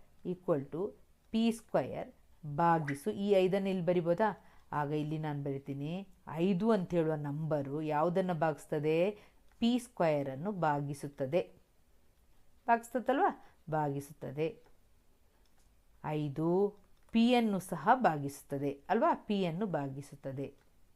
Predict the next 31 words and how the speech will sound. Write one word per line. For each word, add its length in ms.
ಇಷ್ಟು 320
ಬರ್ದಾದ್ಮೇಲೆ 1120
ಇಲ್ಲಿ 220
ನಾವು 260
ಒಂದು 120
ಸಬ್ಸ್ಟಿಟ್ಯೂಷನ್ 600
ಮಾಡ್ಬೇಕು 380
ಮಕ್ಕಳೇ. 260
ಆಗ 180
ನಿಮಗೆ 260
ಗೊತ್ತಿದೆ, 500
ಇದ-, 440
ಈ 120
ಸಮೀಕರಣ 540
ಉಂಟಲ್ಲ, 280
ಫೈವ್ 280
ಕ್ಯೂ 260
ಸ್ಕ್ವೇರ್ 380
equal 240
to 80
ಪಿ 180
ಸ್ಕ್ವೇರ್ 360
ಅಂತ, 220
ಈ 200
ಜಾಗಕ್ಕೆ 600
ಪಿ 540
equal 440
to 200
ಇಲ್ಲಿ 360
ಐದು 380
ಇರೋದ್ರಿಂದ 560